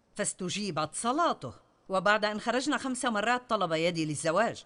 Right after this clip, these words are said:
أقول له دائما: "كان عليك أن تتزوجني بسرعة، لأني أحسنت التصرف لأطول مدة ممكنة." وكنت سأبدأ بالإخفاق.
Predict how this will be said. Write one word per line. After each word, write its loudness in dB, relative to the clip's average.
أقول 0
له -2
دائما: -2
"كان 0
عليك 0
أن -6
تتزوجني -2
بسرعة، -6
لأني -2
أحسنت -2
التصرف -4
لأطول -2
مدة -4
ممكنة." -2
وكنت 4
سأبدأ 4
بالإخفاق. 2